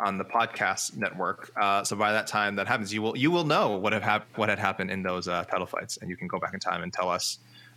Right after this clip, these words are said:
uh, whether we were right. But yeah, Bellator looks like a good card. Daniel Weichels, holy crap, he's still, he's still going at it, eh?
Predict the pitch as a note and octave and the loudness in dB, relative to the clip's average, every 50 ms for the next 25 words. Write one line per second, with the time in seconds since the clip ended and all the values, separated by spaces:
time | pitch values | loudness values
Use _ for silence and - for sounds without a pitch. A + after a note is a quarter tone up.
0 | - - F2+ F2+ F2 F2 F2 F#2+ F#2 F#2+ F#2 F2 F2+ F2+ F2 F2 F2 E2+ D#2 - | -4 0 2 4 4 2 2 0 0 0 0 0 0 0 0 2 2 2 0 0
1 | - - - F#2+ - - C#3+ F#3 D3+ A2+ - G2 G2+ A2+ A#2 - B2 A#2 A2+ A2 | -2 -2 -2 -2 0 2 2 2 2 2 2 2 2 2 2 0 0 0 2 0
2 | G#2+ - - G2+ G2+ G2 - G#2+ G#2 G2+ - - - - - - - - G3+ B3 | -2 0 2 2 2 2 2 0 -2 -2 -4 -10 -10 -12 -16 -16 -8 -2 0 2
3 | C#4+ A3 B2+ G2 - D3+ G#3+ A3 - G2 F2 E2+ - - - - - - - - | 2 2 2 2 2 2 2 2 2 0 0 0 0 -2 -4 -4 -10 -14 -20 -20
4 | - - - - - - - - - A3 A#3 C#3+ F#2 - - - D#3 E3 A#2 - | -20 -20 -20 -20 -20 -20 -20 -8 -6 -6 -4 -4 -6 -6 -2 -2 -2 -2 -2 -2
5 | C3+ - - - - G3 F#3 E3 D3+ D3+ C#3+ - - - - - - - - - | -4 -4 -2 -2 0 0 0 0 0 0 -2 -6 -16 -20 -20 -20 -20 -20 -20 -10
6 | - - F#3 - D#4+ - - B3+ G#3+ G#3+ A#3+ - G#2+ A2+ G#3 | -4 -2 0 0 0 2 2 4 4 4 4 4 4 2 2